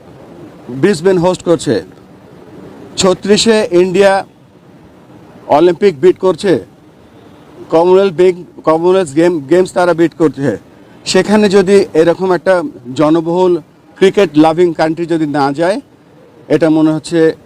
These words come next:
যে হোস্ট কান্ট্রির জন্য এটার ব্যর্থতা। আমরা আমাদের মতো চেষ্টা করে যাব,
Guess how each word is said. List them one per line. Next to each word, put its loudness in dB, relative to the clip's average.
যে 2
হোস্ট 0
কান্ট্রির 0
জন্য 2
এটার 0
ব্যর্থতা। -4
আমরা -2
আমাদের -2
মতো -6
চেষ্টা -4
করে 0
যাব, -2